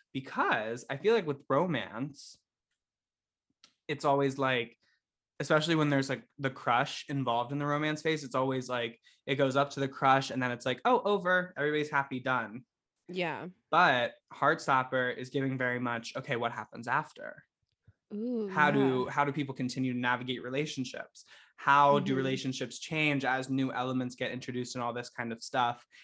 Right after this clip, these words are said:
Speaker 1: and things happen with people in the relationships? It's so, it's really so good. I'm so excited for the adaptation because, like, there's some really great stuff about, like, mental health going on, um, in, like, the second half of the series.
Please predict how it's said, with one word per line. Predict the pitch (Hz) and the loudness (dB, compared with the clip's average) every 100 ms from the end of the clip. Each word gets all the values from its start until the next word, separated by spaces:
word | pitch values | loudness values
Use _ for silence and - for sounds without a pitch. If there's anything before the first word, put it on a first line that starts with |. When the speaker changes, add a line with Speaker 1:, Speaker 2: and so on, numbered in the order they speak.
| _ - | _ -6
Speaker 1:
and | 131 123 117 | -2 -2 -4
things | 123 123 | -6 -4
happen | 120 120 | -4 -4
with | 120 | -6
people | 127 117 | -8 -10
in | - 131 | -6 -4
the | |
relationships? | 135 135 135 135 131 131 - _ _ _ _ - | -2 -4 -4 -4 -4 -6 -18 _ _ _ _ -8
It's | 131 - | -8 -8
so, | - 160 160 160 156 151 147 _ _ _ | -2 4 6 6 6 2 -4 _ _ _
it's | 139 165 | -4 4
really | 220 | 4
so | 240 151 | 4 4
good. | 139 135 135 | 4 2 2
I'm | 135 160 | -2 -4
so | - 131 | -2 0
excited | 131 135 139 139 139 | 0 2 2 2 -2
for | 147 | 0
the | 147 | 4
adaptation | 143 143 151 143 151 | 4 2 0 -2 -2
because, | 143 131 123 | -2 -2 -2
like, | 127 123 120 117 _ _ _ _ - | 0 0 0 -4 _ _ _ _ 0
there's | 156 | 2
some | 185 143 | 2 2
really | 143 143 | 2 2
great | 135 131 | 0 -2
stuff | 127 123 | -4 -2
about, | 123 98 | -2 -2
like, | 110 123 | -4 -6
mental | 117 117 - | -8 -8 -10
health | - - 151 151 151 147 - - | -8 0 2 4 2 -2 -16 -2
going | 147 143 139 | 2 4 2
on, | 135 139 135 135 135 135 135 131 135 _ _ _ - | 0 2 4 2 2 -2 -2 -4 -8 _ _ _ -4
um, | 127 117 117 107 - _ _ _ _ - | -2 -2 -4 -12 -16 _ _ _ _ -8
in, | 143 139 | -4 -2
like, | 135 135 | -2 -4
the | |
second | 135 131 127 127 | -4 -4 -4 -2
half | 123 123 | -2 -2
of | 123 | -6
the | 123 | -8
series. | - 123 120 120 117 113 117 - | -6 -4 -4 -4 -4 -6 -8 -12